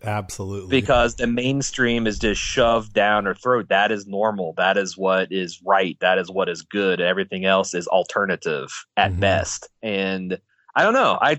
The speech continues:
Speaker 2: I, I dig it. I dig it. I think we need
Speaker 1: Me
Speaker 2: to
Speaker 1: too.
Speaker 2: see a lot more of stuff like that before. And I, you know, I, I don't know about, a hu-, you know, seventy-five years of, uh, just gay dudes and lesbians and, and,
Speaker 1: <laughs>
Speaker 2: uh, black and Indian kids and, and all that. But, like,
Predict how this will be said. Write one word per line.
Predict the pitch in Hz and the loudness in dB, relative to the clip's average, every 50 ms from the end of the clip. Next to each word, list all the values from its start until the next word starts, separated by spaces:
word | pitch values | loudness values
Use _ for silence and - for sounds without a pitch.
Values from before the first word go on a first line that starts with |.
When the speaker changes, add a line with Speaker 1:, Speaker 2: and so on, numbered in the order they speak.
| - | 0
Speaker 2:
I, | - 143 147 131 | 0 0 2 2
I | 135 147 | 0 0
dig | 143 143 143 123 95 | 2 2 0 0 0
it. | 80 - - | -2 -4 -2
I | - 113 | -2 -2
dig | 110 113 123 110 | 0 0 -2 0
it. | 92 90 | 0 0
I | 101 98 | 0 0
think | - 117 110 98 - | -2 -4 -6 -6 -8
we | 107 107 | -8 -6
need | 104 107 101 | -4 -4 -4
Speaker 1:
Me | |
Speaker 2:
to | 90 - | -4 -4
Speaker 1:
too. | 107 98 | -6 -4
Speaker 2:
see | 107 104 101 101 101 101 98 - | -4 -4 -4 -2 -2 -2 -2 -2
a | 92 98 | -2 0
lot | 98 101 101 95 90 - _ _ _ _ - | 2 4 4 4 2 0 _ _ _ _ -8
more | 107 104 107 107 104 101 | -2 0 2 4 4 4
of | 92 98 | 2 0
stuff | - - - 95 - - | -2 0 -2 0 2 2
like | 98 92 87 | 0 0 0
that | - 101 95 95 92 87 76 - _ - | 0 2 2 2 2 2 0 -4 _ -16
before. | 90 92 95 - - - 101 95 92 92 90 90 87 | -10 -10 -10 -8 -6 -6 -4 -2 0 0 0 2 2
And | 87 92 101 | 2 2 2
I, | 98 98 95 80 98 | 2 0 0 -2 -4
you | 101 | -2
know, | 104 101 | 0 2
I, | 95 92 95 95 80 | 2 2 2 2 0
I | 104 | 0
don't | 104 95 | -2 -2
know | 95 98 95 95 | -2 -2 -2 0
about, | 87 92 95 92 85 87 - | 2 2 2 4 4 2 0
a | - 98 - 95 | 0 -2 -4 -4
hu-, | 98 | -6
you | 95 92 | -4 -4
know, | 90 87 85 78 - | -2 -2 -2 -2 -2
seventy-five | - - - 101 90 98 95 - - 101 95 92 87 | -4 -2 -2 -2 -2 -2 -2 0 2 2 2 2 0
years | 92 95 98 101 104 110 104 - | 0 0 2 2 2 0 -2 -2
of, | - 92 90 90 87 - | -2 -2 -2 -2 -4 -2
uh, | - 92 87 87 85 85 - _ - - - - _ _ _ _ _ | 0 2 2 2 2 2 -2 _ -12 -20 -20 -20 _ _ _ _ _
just | - - 104 95 - | -2 0 0 0 2
gay | - 101 95 92 | 2 2 2 2
dudes | 80 92 92 92 87 87 | 0 0 -2 -2 -2 -4
and | 87 | -2
lesbians | 87 90 87 85 85 85 92 92 92 90 87 90 90 82 85 | 0 0 0 0 -2 -4 -4 -2 -2 -2 -2 -4 -6 -6 -6
and, | 82 80 82 82 82 82 - | -6 -6 -8 -8 -10 -8 -6
and, | - 85 80 80 80 113 87 | -4 -4 -2 -2 -2 -2 0
Speaker 1:
<laughs> | - | 0
Speaker 2:
uh, | 82 80 80 80 78 78 80 80 76 - - - _ _ _ | 0 0 0 0 0 0 0 -2 -4 -6 -14 -20 _ _ _
black | - 104 98 95 92 - | 2 2 4 4 2 0
and | 101 95 92 | -4 -6 -6
Indian | 98 98 95 98 95 90 90 | -6 -4 -4 -4 -4 -4 -4
kids | - 101 95 92 92 87 87 87 | -4 -2 -2 -2 -2 -4 -6 -8
and, | 87 85 85 87 85 85 80 | -10 -8 -8 -10 -10 -8 -8
and | 73 87 90 | -6 -2 2
all | 92 95 | 2 2
that. | 92 92 92 92 95 101 - - | 4 4 4 4 4 2 2 0
But, | 104 95 92 - | 0 0 0 0
like, | - 135 131 123 123 | 0 2 2 2 0